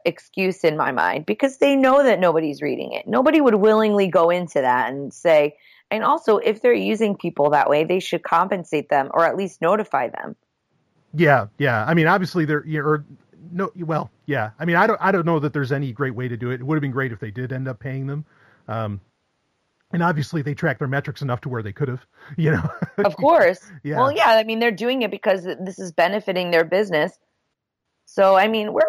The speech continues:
Speaker 1: we're basically all little slaves over at Facebook. I'm on there all the time, and I hate it, um, because there's no other solution yet that, that has really solved the problem.
Speaker 2: Yeah,
Speaker 1: Um,
Speaker 2: so,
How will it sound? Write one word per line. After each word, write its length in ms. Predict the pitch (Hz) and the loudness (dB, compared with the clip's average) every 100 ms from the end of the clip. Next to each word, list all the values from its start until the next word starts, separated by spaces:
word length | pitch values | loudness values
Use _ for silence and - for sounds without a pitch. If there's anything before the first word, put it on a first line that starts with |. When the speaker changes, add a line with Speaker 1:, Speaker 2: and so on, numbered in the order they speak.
| 247 | 0
Speaker 1:
we're 160 | 226 262 | 0 2
basically 480 | 214 196 185 160 | 2 0 -2 2
all 240 | 156 143 147 | 4 4 4
little 300 | 147 127 120 | 2 0 -2
slaves 500 | - 143 139 139 139 | -8 -4 -2 -2 -2
over 200 | 110 127 | -2 0
at 140 | 104 | -2
Facebook. 280 | 143 131 127 | -2 -2 -2
I'm 240 | - 220 240 | 0 2 4
on 240 | 220 254 | 2 2
there 180 | 196 170 | 2 4
all 140 | 185 | 2
the 60 | 165 | 0
time, 440 | 190 185 151 147 | -2 -2 0 -2
and 140 | 120 147 | -4 -4
I 120 | 147 | -2
hate 220 | 170 175 | -2 0
it, 280 | 139 143 - _ _ _ _ _ - | 2 0 -2 _ _ _ _ _ 0
um, 400 | 170 170 165 156 | 2 4 2 0
because 300 | 196 220 190 | -2 -2 2
there's 280 | 220 180 | 0 0
no 220 | 185 196 190 | 0 2 4
other 400 | 175 170 165 165 | 4 2 2 0
solution 580 | - 151 165 - 127 | -4 -2 -2 -2 -2
yet 260 | 127 113 - - | 0 -2 -2 -6
that, 260 | - 151 - | 0 2 2
that 180 | 143 | 0
has 300 | 160 156 - _ - | 2 -2 -6 _ -8
really 500 | 175 165 160 147 - - | -2 0 2 0 -4 -10
solved 320 | - 139 139 | -2 0 0
the 60 | |
problem. 500 | 131 127 120 98 147 - - _ - _ | -2 0 0 -2 -8 -12 -20 _ -20 _
Speaker 2:
Yeah, 240 | 220 247 294 | -2 2 2
Speaker 1:
Um, 160 | 143 | 2
Speaker 2:
so, 340 | 220 202 190 | 0 0 -2